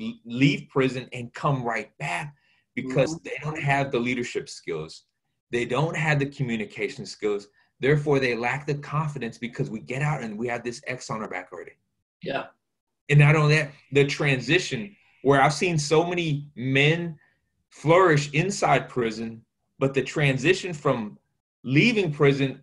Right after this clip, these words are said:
Speaker 1: into the outside world, it literally changes because now, I mean, you, you're going, you're, you're going back to society where now people start seeing the clothes that you wear, you know,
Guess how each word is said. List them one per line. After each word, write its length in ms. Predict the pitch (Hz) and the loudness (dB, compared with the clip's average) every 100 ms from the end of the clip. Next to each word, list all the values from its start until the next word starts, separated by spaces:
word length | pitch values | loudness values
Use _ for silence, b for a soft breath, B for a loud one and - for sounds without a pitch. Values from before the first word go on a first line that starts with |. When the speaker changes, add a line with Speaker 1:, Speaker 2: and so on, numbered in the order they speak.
| _ | _
Speaker 1:
into 260 | 156 185 - | -2 -2 -2
the 180 | 151 - | -4 2
outside 460 | 160 175 175 147 | 2 2 2 2
world, 420 | 131 127 127 123 - | 4 2 2 0 -2
it 160 | 135 139 | -4 0
literally 360 | 135 156 175 | 2 2 0
changes 520 | 147 - 175 160 131 117 | -6 -6 -2 -2 -2 -4
because 420 | 120 - 117 110 | -6 -4 -6 -6
now, 600 | 120 147 147 139 120 - b b b _ _ _ _ _ _ _ _ _ - | -6 -4 -2 -2 -2 -8 b b b _ _ _ _ _ _ _ _ _ -4
I 60 | 143 | 2
mean, 180 | 143 135 | 4 4
you, 100 | 147 | 4
you're 220 | 139 151 | 6 6
going, 320 | 175 160 139 | 6 2 0
you're, 100 | 139 | 0
you're 200 | 135 135 | 2 0
going 220 | 147 165 | 2 2
back 160 | 175 170 | 2 2
to 100 | 170 | -2
society 560 | 151 147 135 135 131 | -6 -2 0 0 0
where 320 | 120 123 120 110 - | 0 -2 -2 -8 -14
now 260 | 113 127 147 | -8 -2 0
people 280 | 143 143 147 | 0 0 0
start 300 | 143 127 - | -2 -4 -4
seeing 580 | 147 139 131 - 113 - | -2 0 -2 -6 -12 -10
the 120 | 107 110 | -8 -6
clothes 340 | - 127 123 | 0 0 0
that 240 | 107 - | -4 -6
you 80 | 104 | -10
wear, 300 | 95 92 87 _ _ _ _ _ _ _ _ _ | -8 -8 -10 _ _ _ _ _ _ _ _ _
you 140 | 120 117 | -4 0
know, 280 | 107 101 | -2 -4